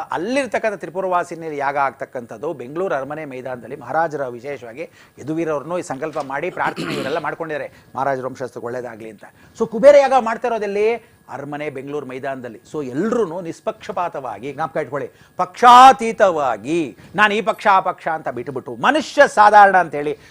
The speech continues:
ರಾಜಕೀಯದವ್ರು ಎಷ್ಟು ಜನ ಗಂಭೀರವಾಗಿ ಅರವಿಂದ್ ಹತ್ರ ಕೆಲವರೆಲ್ಲ ಕೇಳ್ಕೊಂಡಿದ್ದಾರೆ, "ನಾವು ಬರ್ಬೋದಲ್ವ?" ಅಂತ. ಧಾರಾಳಕ್ಕೆ ಬನ್ನಿ, but ಏನಂದ್ರೆ ಬೋರ್ಡ್‌ಗಳು ಹಾಕೊಂಡ್ ಬರ್ಬೇಡಿ.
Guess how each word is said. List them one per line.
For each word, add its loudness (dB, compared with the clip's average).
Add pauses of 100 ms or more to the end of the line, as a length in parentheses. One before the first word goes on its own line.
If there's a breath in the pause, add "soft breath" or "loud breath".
(140)
ರಾಜಕೀಯದವ್ರು -6
ಎಷ್ಟು -14
ಜನ -12 (500 soft breath)
ಗಂಭೀರವಾಗಿ -8
ಅರವಿಂದ್ -8
ಹತ್ರ -10
ಕೆಲವರೆಲ್ಲ -10
ಕೇಳ್ಕೊಂಡಿದ್ದಾರೆ, -10
"ನಾವು -10
ಬರ್ಬೋದಲ್ವ?" -12
ಅಂತ. -14
ಧಾರಾಳಕ್ಕೆ 8
ಬನ್ನಿ, -6
but -6
ಏನಂದ್ರೆ -2
ಬೋರ್ಡ್‌ಗಳು -2
ಹಾಕೊಂಡ್ -6
ಬರ್ಬೇಡಿ. -4